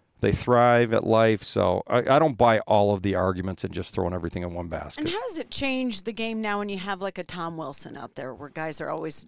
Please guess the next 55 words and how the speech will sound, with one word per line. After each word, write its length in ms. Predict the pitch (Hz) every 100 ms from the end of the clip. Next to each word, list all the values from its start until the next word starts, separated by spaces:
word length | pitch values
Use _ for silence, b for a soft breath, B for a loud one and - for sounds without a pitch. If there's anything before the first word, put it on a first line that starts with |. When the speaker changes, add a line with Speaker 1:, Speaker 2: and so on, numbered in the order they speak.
| -
Speaker 2:
knowing 460 | 170 170 165 160
where 100 | 165
he 160 | 160 156
is, 240 | 151 147
knowing 260 | 156 156 160
he 120 | 151
could 300 | - 175 160
go? 420 | 165 151 156 151 143 _ _ _
Speaker 1:
Well, 160 | 185 208
it, 280 | 190 165 -
well, 300 | 151 139 135
Speaker 2:
Rogue. 80 |
Speaker 1:
everyone, 320 | - 156 160 147
everyone's 440 | 151 160 156 143
scared 400 | - 131 143 196
of 40 | 85
him, 100 | - -
scared 320 | - 143 185
Speaker 2:
Yeah. 60 |
Speaker 1:
of 40 | 92
him. 140 | 87
So 300 | 90 123 113
it 280 | 120 123 120
makes 260 | 123 135 -
his 180 | 160 135
game 200 | 123 113
a 40 |
lot 220 | 107 107
easier. 280 | 101 147 120 101
I 60 |
think 180 | 113 131
that's 180 | 113 -
why 220 | 110 101
he's 180 | 107 98
able 260 | 104 104 98
to 140 | 101 b b b _
play 200 | - 120
the 80 | 110
game. 240 | 107 143
He's 140 | 107 107
an 80 | 98
intelligent 600 | 87 120 120 131 143 123
kid, 340 | 120 104 107 - _ _ _ _
and 460 | 117 110 107 104 98
he's, 320 | - 151 147 -
he's 300 | - 135 120
able 220 | 117 135
to 80 | 120
play 200 | - 123
the 100 | 107
game 260 | 104 139
a 40 | 120
different 320 | 101 117 113
way 200 | 104 147
now. 320 | 131 90 85